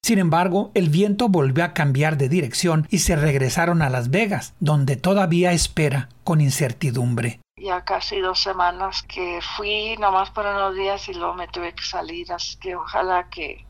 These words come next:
Speaker 2: en los días siguientes me pueda ir.
Speaker 1: Y la preocupación de Anabel la conoce Luis Trujillo, alcalde de Las Vegas.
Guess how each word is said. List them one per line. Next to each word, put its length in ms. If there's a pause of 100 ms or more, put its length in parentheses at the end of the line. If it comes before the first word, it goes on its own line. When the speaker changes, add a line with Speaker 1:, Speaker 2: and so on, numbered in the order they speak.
Speaker 2:
en 180
los 680 (140)
días 280
siguientes 680
me 140
pueda 400
ir. 140 (180)
Speaker 1:
Y 80
la 160
preocupación 680
de 100
Anabel 560
la 180
conoce 500
Luis 380
Trujillo, 600 (100)
alcalde 560
de 140
Las 260
Vegas. 460